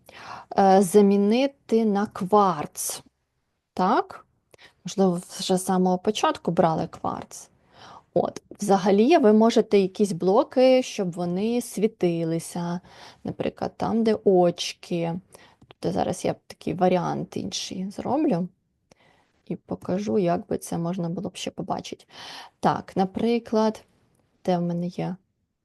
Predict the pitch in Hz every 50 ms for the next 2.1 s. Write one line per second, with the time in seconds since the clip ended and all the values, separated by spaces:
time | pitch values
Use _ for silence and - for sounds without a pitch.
0 | - - - 180 160 - 190 190 - 190 190 185 - 185 - - 180 175 147 -
1 | 147 143 - - - - 269 165 156 170 - - - - 175 160 160 - - -
2 | 262 349